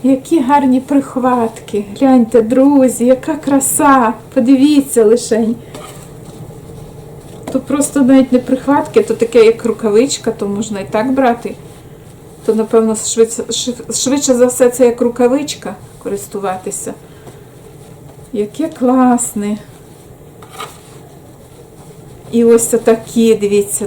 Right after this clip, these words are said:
друзі. Гляньте. Дівчатка, подивіться, яке класне. Ще й почепити можна на крючечок. Ось. Яке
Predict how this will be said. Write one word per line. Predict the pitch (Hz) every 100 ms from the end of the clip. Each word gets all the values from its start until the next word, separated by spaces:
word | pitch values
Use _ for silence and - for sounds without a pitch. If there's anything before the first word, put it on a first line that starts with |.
| 180
друзі. | 208 226 247 233 220 202 202 208 - - - - - - - -
Гляньте. | 220 220 202 214 - 202 - - - - - - - - - - - - - - - - - - -
Дівчатка, | 220 - 247 233 226 202
подивіться, | 202 208 220 214 -
яке | 202 202 330
класне. | 269 233 220 - 190 190 - - - -
Ще | -
й | 254
почепити | - 226 233 220 220 208 214
можна | 202 202 202 208 208 - - - - - - - - - - - - - -
на | 214
крючечок. | 226 214 - 214 214 202 208 - - - - - - - - - - - - - - - - - 233
Ось. | 202 190 - - - - - - - - - - - - -
Яке | 220 214 - 349